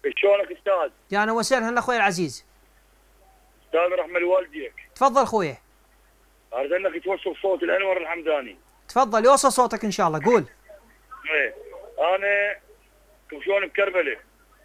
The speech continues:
Speaker 2: نعم، من كربلاء؟
Speaker 1: إيه،
Speaker 2: طيب.
Speaker 1: محكوم خمس سنين.
Speaker 2: شلون؟
Speaker 1: محكوم خمس سنين.
Speaker 2: محكوم خمس سنين، تمام.
Speaker 1: إيه،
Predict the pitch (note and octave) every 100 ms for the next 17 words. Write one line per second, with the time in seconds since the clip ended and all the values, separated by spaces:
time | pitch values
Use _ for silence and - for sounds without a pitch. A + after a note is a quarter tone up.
0 | _ G3+ F3 C3+ - F#3 - A3+ G3+ A3+
1 | C4+ - - _ _ _ _ _ _ _
2 | - D#3+ D#3 B2+ - _ C#3 G#3+ E3 G3+
3 | - G3+ - G3+ G3 F3 B2+ - _ _
4 | _ _ _ - - _ - A3 B3+ D#4+
5 | D#4 _ _ _ _ _ _ _ _ _
6 | - D#3+ - A3 E3+ A3 A3 G#3 G3 D#3+
7 | G#2+ - G3+ - B3+ C#4 - C#4 B3 A3
8 | G3+ E3+ C4 C#4 A3 C#3+ - _ _ _
9 | _ _ _ _ D#3+ D#3+ A2